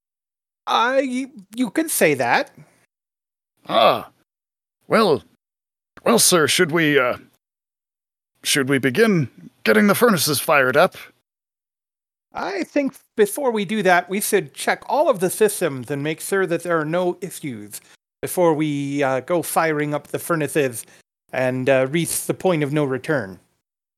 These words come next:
Speaker 2: Oh, good plan. So they, uh, roll up their sleeves and they start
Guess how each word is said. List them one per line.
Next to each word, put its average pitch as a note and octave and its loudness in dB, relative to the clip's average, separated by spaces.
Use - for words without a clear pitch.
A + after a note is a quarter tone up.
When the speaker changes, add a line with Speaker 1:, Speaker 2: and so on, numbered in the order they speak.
Speaker 2:
Oh, D#3+ 2
good C4+ 0
plan. - 0
So B2+ -2
they, C3+ 4
uh, - -8
roll C#3 2
up C3 0
their C3+ 0
sleeves D3 2
and C3 4
they C3 4
start C3 2